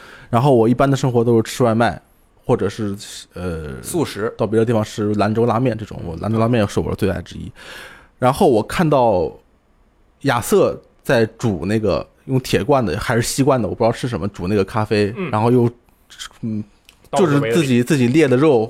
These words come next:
Speaker 1: 烤了点肉，肉吃。
Speaker 3: 对，插刀上。
Speaker 1: 对，然后，
Speaker 3: 端着。
Speaker 1: 然后在那吃。我觉得那时候我突然有一种文艺的感觉突然上升在我的脑海里面，我突然觉得生活就应该是这样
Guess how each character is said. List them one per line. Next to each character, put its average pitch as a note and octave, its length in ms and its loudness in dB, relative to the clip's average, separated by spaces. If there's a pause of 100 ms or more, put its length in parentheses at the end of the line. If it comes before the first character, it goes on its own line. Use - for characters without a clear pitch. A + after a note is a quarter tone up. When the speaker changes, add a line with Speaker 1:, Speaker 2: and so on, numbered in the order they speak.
Speaker 1:
烤 - 200 -2
了 A#2+ 60 2
点 A2+ 180 2
肉， B2+ 200 4
肉 C3+ 220 2
吃。 A#2+ 220 -2
Speaker 3:
对， G#2 100 2
插 B2 180 -6
刀 A#2 160 2
上。 B2 120 -2 (160)
Speaker 1:
对， A#2+ 100 0
然 A2 100 4
后， A#2 60 4
Speaker 3:
端 A2+ 80 2
着。 A#2 60 2
Speaker 1:
然 A#2 40 4
后 A#2+ 80 4
在 B2 120 0
那 A2+ 80 0
吃。 A#2 240 -2 (260)
我 B2+ 100 2
觉 D3 60 2
得 G3 160 0 (320)
那 G#3+ 140 2
时 D#3 120 0
候 C3+ 140 2
我 A#2+ 80 4
突 - 160 -2
然 D3 100 4
有 C#3+ 60 4
一 C#3 40 2
种 A#2 180 2
文 G#2+ 120 4
艺 D3+ 140 2
的 B2 80 2
感 G2+ 160 -2
觉 G2 160 -2
突 - 220 -6
然 G#2+ 100 0
上 A#2 160 -6
升 A2+ 160 -4
在 A2+ 80 2
我 G2+ 80 2
的 G2+ 60 0
脑 G2+ 120 0
海 G#2+ 140 0
里 G2+ 80 -6
面， - 160 -14 (220)
我 B2 100 0
突 A#2+ 140 -2
然 D#3+ 80 0
觉 C#3+ 80 0
得 C#3 80 0
生 D#3+ 200 -2
活 C#3 120 0
就 C3+ 100 0
应 B2+ 80 2
该 B2 100 0
是 A2+ 120 -4
这 A#2 100 -8
样 G#2+ 100 -4